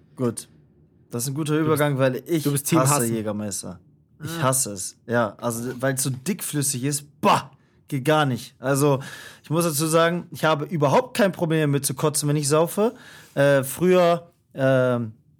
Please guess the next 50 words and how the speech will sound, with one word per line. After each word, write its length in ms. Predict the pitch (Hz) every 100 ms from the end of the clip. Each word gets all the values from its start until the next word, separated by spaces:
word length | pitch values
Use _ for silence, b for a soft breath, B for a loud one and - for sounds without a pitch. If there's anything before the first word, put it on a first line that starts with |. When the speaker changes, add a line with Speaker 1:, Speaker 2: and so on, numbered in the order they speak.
| _ _ _ _
Speaker 1:
achtzehn, 360 | - 123 - 135
neunzehn, 280 | 135 131 127
zwanzig, 520 | - 143 151 147 131
da 120 | 131 120
war 80 | 143
auch 100 | 139
die 140 | 139
Phase, 420 | - 147 147 131
wo 80 | 139
du 240 | 139 139 135 B B
vorgesoffen 680 | - 147 151 143 151 147 143
hast 240 | 147 147
und 360 | 151 135 135 135
bevor 380 | 143 135 175 196
du 380 | 190 185 160 - b -
zum 180 | 143 143
Club 300 | - 185 165
bist, 440 | 196 202 - - b b b b _ _ -
ne, 340 | 147 147 139 151
so 100 | 135
einen 100 | 135
Block 240 | 165 196
davor 400 | 170 - 175 180
hast 200 | 170 160 160
du 40 |
ganz 240 | 151 151
kurz 180 | - 170
Finger 260 | - 175 165
in 40 | 151
den 60 |
Hals 340 | 156 160 160 -
gekotzt 460 | 131 165 165 -
und 100 | 165
Speaker 2:
Ja, 100 | 143 143
Speaker 1:
dann 40 | 117
rein 20 |
Speaker 2:
ja. 80 | 160
Speaker 1:
in 60 | 160
den 40 | 139
Club 220 | 165 160
und 80 | 156
dann 100 | 156
auch 140 | 160
Speaker 2:
Ja. 60 | 123
Speaker 1:
mit 100 | 151
den 100 | 143
Weibern 280 | 156 147 139
rummachen. 420 | 127 123 113 113
Geil, 380 | 131 139 107 -
super. 440 | - - 135 123